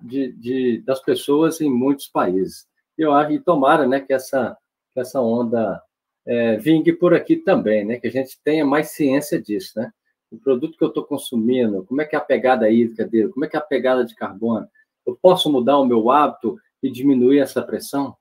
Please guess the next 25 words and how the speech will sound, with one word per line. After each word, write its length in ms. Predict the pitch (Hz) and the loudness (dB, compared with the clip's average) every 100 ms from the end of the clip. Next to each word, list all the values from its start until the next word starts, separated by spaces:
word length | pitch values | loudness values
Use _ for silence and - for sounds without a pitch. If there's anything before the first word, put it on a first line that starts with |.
| _ | _
né? 220 | 110 156 - _ _ _ _ _ _ - | -8 -8 -8 _ _ _ _ _ _ -2
A 40 | |
gente 240 | 139 185 | 0 0
sabe 320 | - 208 196 - | 4 4 4 -2
que 80 | |
tem 140 | - 180 | -2 0
estudos 320 | 175 202 208 | 2 0 0
que 100 | - | -2
mostram 460 | 185 175 185 143 131 | 2 4 4 0 -4
que 340 | 151 139 123 _ _ _ _ _ _ - | 0 0 0 _ _ _ _ _ _ -6
se 120 | 135 | -2
a 40 | |
gente 220 | 123 175 - | 2 0 0
continuar 640 | 202 196 202 185 139 127 | -2 0 0 2 4 2
nesse 440 | 120 180 180 143 | 4 4 2 -2
ritmo, 600 | 107 123 214 - 107 92 | 0 2 2 0 -4 -2
né, 240 | 113 175 175 _ _ _ _ _ _ - | 0 0 -2 _ _ _ _ _ _ -4
é, 300 | 113 107 - | 0 0 -2
se 180 | - - | -10 -4
fôssemos 460 | 160 165 156 147 | -2 0 -2 -4
consumir 580 | - 175 175 160 143 135 | 0 -2 0 0 2 0
como 260 | - 156 165 | -2 0 0
um 140 | 165 | 2
americano 640 | 147 143 117 - 123 104 | 2 2 0 -2 -2 -2
médio, 640 | 98 107 156 190 101 92 | -2 -2 0 0 0 -4